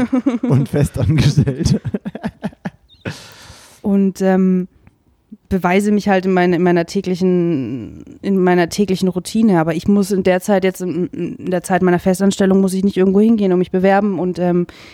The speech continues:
Speaker 1: hier die, die Keule schwenken, so, "Hey, hier bin ich, ne? Habt ihr Bock?"
Speaker 2: Ja.
Speaker 1: Ähm,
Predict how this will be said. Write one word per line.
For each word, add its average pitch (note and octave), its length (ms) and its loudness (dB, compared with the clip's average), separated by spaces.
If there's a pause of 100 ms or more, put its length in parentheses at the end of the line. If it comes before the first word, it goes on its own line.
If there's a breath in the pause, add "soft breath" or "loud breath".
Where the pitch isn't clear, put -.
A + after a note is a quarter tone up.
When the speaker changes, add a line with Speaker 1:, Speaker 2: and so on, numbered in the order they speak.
(100 loud breath)
Speaker 1:
hier F#3 260 -4
die, E3+ 600 -2
die F3+ 80 -10
Keule G#3 300 0
schwenken, F#3+ 260 0
so, F3+ 80 0
"Hey, B3+ 260 0
hier A#3+ 120 0
bin C#4+ 180 2
ich, G#3+ 240 -2
ne? A#3+ 220 -2
Habt - 120 -10
ihr B3+ 80 2
Bock?" A#3+ 220 0 (760 soft breath)
Speaker 2:
Ja. F#3 220 2
Speaker 1:
Ähm, F#3 180 0